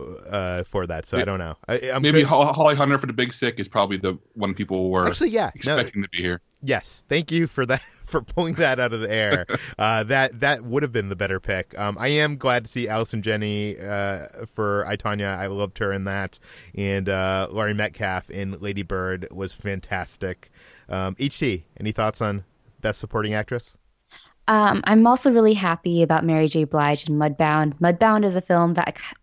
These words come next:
Speaker 3: kind of flew under the radar because Netflix's marketing campaigns for its films outside of Bright are basically non-existent. And Mudbound should have been more of a contender in the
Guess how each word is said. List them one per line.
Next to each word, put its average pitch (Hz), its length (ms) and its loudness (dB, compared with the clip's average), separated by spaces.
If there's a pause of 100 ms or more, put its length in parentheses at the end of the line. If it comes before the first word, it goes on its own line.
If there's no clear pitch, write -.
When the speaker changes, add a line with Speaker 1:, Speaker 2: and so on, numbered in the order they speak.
(100)
Speaker 3:
kind 220 220 2
of 220 80 2
flew 220 160 4
under 185 200 4
the 165 120 -2
radar 170 400 4
because 156 420 -2
Netflix's - 1080 -2 (540)
marketing 175 500 4
campaigns 165 800 2
for 147 500 4
its - 200 -4
films 160 340 4
outside 156 300 2
of 151 120 -4
Bright 165 300 2
are 139 200 -2 (120)
basically 151 360 -6
non-existent. 147 760 -2 (520)
And 170 420 6
Mudbound 185 520 4
should - 220 0
have 170 160 2
been 170 220 4
more 160 320 4
of 151 240 -2
a 151 100 -2
contender 165 600 2
in 156 260 2
the 143 300 0